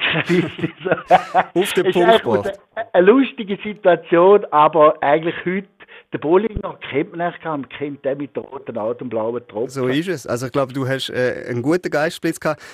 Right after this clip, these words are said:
Speaker 2: Apropos Zeit, ich lasse dich jetzt wieder springen. Ich weiss, du hast es streng, ich auch.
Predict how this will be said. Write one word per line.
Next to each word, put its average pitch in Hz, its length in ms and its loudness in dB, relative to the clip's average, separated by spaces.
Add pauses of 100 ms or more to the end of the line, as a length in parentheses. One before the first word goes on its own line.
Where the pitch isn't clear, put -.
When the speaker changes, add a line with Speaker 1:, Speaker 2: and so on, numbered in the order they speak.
(100)
Speaker 2:
Apropos 156 380 -2
Zeit, 185 240 -2
ich 175 60 -4
lasse 156 160 2
dich 156 100 -4
jetzt 147 180 -6
wieder 131 160 -2
springen. 147 300 -2
Ich 175 160 -2
weiss, 131 240 -2
du 156 100 -4
hast 143 120 -4
es 120 100 -6
streng, 151 420 0
ich 160 220 -4
auch. 147 300 0